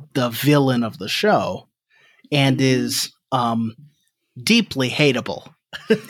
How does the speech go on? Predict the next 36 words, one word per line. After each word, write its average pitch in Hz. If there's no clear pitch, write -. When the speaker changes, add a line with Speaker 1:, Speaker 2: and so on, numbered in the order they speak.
Speaker 1:
He 185
is. 247
Speaker 2:
<laughs> -
Speaker 1:
Oh, 170
there's 151
no 220
point 143
in 135
that 123
show 131
where 127
I, 127
well, 151
not 139
no 127
point, 110
but -
there's 190
so 285
many 214
points 151
in 135
the 139
show 135
where 135
I 135
would 170
love 226
to 151
see 143
him 127
get 120
shot 113
in 92
the -
face. -